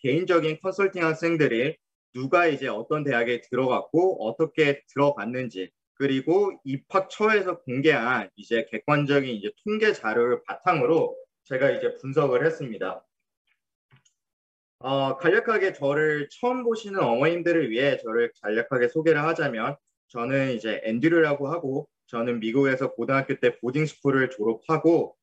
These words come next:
푸넬 호텔 경영 및 다수 탑 트웬티 대학에 합격을 하고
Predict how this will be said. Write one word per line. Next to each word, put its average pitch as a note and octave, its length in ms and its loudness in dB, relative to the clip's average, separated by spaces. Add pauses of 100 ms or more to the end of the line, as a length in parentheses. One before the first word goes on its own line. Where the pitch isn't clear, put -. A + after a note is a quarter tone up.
(280)
푸넬 G#3+ 320 0
호텔 G#3+ 280 0
경영 D#3+ 320 0
및 C3+ 240 -4
다수 A2 320 -4
탑 F#3+ 200 -4
트웬티 F#3+ 300 2
대학에 A2 320 2
합격을 C3+ 500 0
하고 C#3+ 380 0